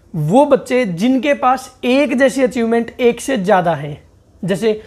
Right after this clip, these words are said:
कोई बेस्ट एथलीट बन गया चार बार, ठीक है, कोई अपने स्कूल में कुछ ज़्यादा बड़ा नहीं किया उसने, केवल पार्टिसिपेंट रहा है,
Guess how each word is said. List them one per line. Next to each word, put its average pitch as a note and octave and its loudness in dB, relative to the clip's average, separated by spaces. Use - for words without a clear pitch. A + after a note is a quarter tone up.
कोई A#3+ 4
बेस्ट A3 0
एथलीट A#3+ 0
बन F#3+ -2
गया F#3 2
चार F#3 -2
बार, F3 -4
ठीक G#3+ 0
है, A3 4
कोई A#3+ 2
अपने A#3+ 0
स्कूल A#3 0
में A#3 2
कुछ - -4
ज़्यादा A3+ 4
बड़ा A#3 2
नहीं G#3+ -4
किया G3+ -2
उसने, G3+ -6
केवल B3 2
पार्टिसिपेंट D#4 -2
रहा F3+ -2
है, E3 -8